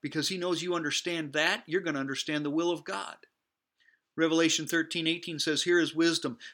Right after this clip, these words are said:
Let him who has understanding calculate the number of the beast, for it is the number of man, six six six."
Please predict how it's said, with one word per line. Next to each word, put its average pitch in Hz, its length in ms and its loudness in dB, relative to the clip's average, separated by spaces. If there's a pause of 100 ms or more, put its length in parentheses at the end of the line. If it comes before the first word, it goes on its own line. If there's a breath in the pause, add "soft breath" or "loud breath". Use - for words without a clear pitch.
Let 151 180 -2
him 170 200 -4
who 156 160 0
has 151 200 0
understanding 143 560 -4
calculate 135 540 -2
the 127 80 -6
number 127 340 -4
of 113 100 -4
the 117 60 -6
beast, 117 440 -4 (220 loud breath)
for 127 200 -4
it 135 100 0
is 127 140 -2
the 123 80 -6
number 120 300 -4
of 110 120 -8
man, 117 460 -8 (460)
six - 380 -4
six 117 260 -2
six." - 560 -4